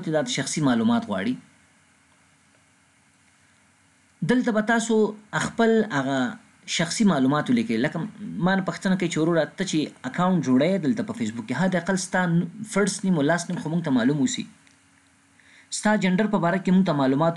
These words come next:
اوسي، ستا د برث ډیټ په باره کې موږ ته معلومات اوسي، که ته په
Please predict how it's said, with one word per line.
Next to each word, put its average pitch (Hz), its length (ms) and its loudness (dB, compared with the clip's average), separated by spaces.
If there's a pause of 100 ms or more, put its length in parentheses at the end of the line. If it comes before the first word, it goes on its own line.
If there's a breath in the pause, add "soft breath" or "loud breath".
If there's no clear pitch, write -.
اوسي، 160 180 0
ستا 175 240 0
د 156 280 0
برث 139 160 4
ډیټ 170 180 0
په 143 40 -2
باره 135 200 0
کې 147 140 -6
موږ 147 100 -2
ته 131 160 0
معلومات 131 420 0
اوسي، - 200 -4 (960)
که - 60 -14
ته 190 180 0
په 151 80 -10